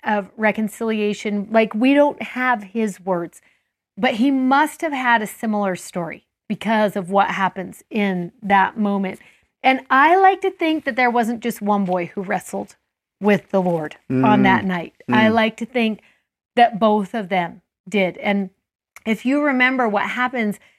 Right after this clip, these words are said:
Speaker 1: is, um, Esau comes and Jacob comes, and they both are coming into this situation, not certain of what to expect from the situation, and they all get together. And finally, Esau says in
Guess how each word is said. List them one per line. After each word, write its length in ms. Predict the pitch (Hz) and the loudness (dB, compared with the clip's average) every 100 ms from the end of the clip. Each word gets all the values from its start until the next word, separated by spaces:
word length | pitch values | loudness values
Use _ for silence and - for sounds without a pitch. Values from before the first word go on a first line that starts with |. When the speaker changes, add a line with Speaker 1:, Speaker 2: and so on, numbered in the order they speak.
| _ _ | _ _
Speaker 1:
is, 300 | - 226 220 - | 0 0 0 -4
um, 220 | 220 208 247 | -2 -2 0
Esau 540 | 262 - 240 220 196 _ _ _ - | -2 2 2 2 0 _ _ _ -4
comes 500 | 233 269 254 254 214 | 2 4 4 2 2
and 300 | 202 196 208 - | 0 -2 -4 -2
Jacob 500 | 294 285 - 262 214 | 4 4 6 0 0
comes, 500 | 208 254 247 240 214 | -6 -2 0 0 -2
and 160 | 214 202 | -2 -4
they 80 | 196 _ _ _ 202 | -6 _ _ _ 0
both 340 | 240 285 302 | 6 6 4
are 100 | 269 | 0
coming 260 | 226 262 262 | 0 -2 -2
into 200 | 262 240 | -4 -4
this 180 | 226 | -6
situation, 640 | - 247 269 269 262 269 240 | -6 -8 -4 -2 -2 -2 0
not 240 | 240 - | 0 0
certain 340 | - 262 247 233 | -4 -4 -2 -2
of 140 | 202 | -2
what 220 | 214 220 | 0 -2
to 100 | 226 | -4
expect 440 | - - - 226 226 | -12 -12 -2 -2 -2
from 180 | 240 220 | -8 -8
the 80 | |
situation, 800 | 190 247 220 262 226 233 233 233 | -6 -6 -4 -4 -2 -2 -2 -4
and 120 | 208 | -2
they 120 | 202 - | -2 -4
all 360 | 233 220 220 | 0 2 2
get 200 | 220 226 | 0 -6
together. 480 | - 208 208 208 208 | -6 -2 0 2 0
And 240 | - 202 - _ _ _ _ - | 0 -4 -6 _ _ _ _ 4
finally, 540 | 240 247 277 269 254 | 4 4 2 -2 -4
Esau 520 | 254 233 233 220 196 | -4 -4 0 2 2
says 540 | - - 226 208 202 - | -2 -2 0 0 -4 -6
in 320 | 208 202 | -6 -6